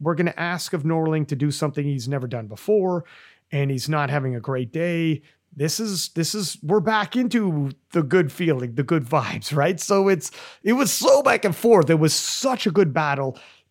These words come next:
Came down right to the last deadlift. And again, I wouldn't be mad at seeing a rematch. I mean, if you told me these guys are rematching,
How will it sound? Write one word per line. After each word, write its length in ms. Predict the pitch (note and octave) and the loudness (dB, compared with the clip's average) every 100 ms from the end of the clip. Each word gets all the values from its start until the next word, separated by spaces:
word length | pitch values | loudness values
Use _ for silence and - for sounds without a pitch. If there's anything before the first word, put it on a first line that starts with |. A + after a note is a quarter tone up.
| - | 0
Came 200 | A#3 G#3+ | 2 4
down 280 | A3 G3+ F#3+ | 4 4 2
right 160 | G3 | 2
to 80 | F#3+ | 0
the 100 | E3 | -2
last 320 | E3 D3+ A#2+ | 0 0 0
deadlift. 360 | D#3 D3+ C#3+ - _ - | 0 0 0 -4 _ -2
And 160 | F#3+ B3+ | 2 2
again, 560 | G3+ C#4+ G3 G3 A3+ - _ _ _ _ _ _ _ _ _ _ - | 4 4 6 2 0 -8 _ _ _ _ _ _ _ _ _ _ -4
I 100 | C#3+ | 0
wouldn't 220 | D3+ G#3+ | 2 4
be 100 | A3 | 2
mad 220 | G#3 G#3+ | 2 2
at 100 | G#3 | 0
seeing 220 | - A3+ G3+ | 0 0 0
a 60 | |
rematch. 540 | G3+ A3+ D#3 D#3 - - _ _ _ _ _ _ _ - | 2 2 0 -2 -6 -16 _ _ _ _ _ _ _ 2
I 120 | E3+ | 6
mean, 180 | F3+ F3+ | 6 6
if 100 | - | 6
you 140 | A#3 | 6
told 320 | - A3+ B3+ F3 | 6 6 6 6
me 140 | D#3+ | 6
these 200 | D#3+ F3 | 6 4
guys 240 | A3+ G3+ | 4 6
are 60 | F#3 | 6
rematching, 640 | F3 A3 D#3+ B2 - B2+ | 4 4 2 2 -2 -2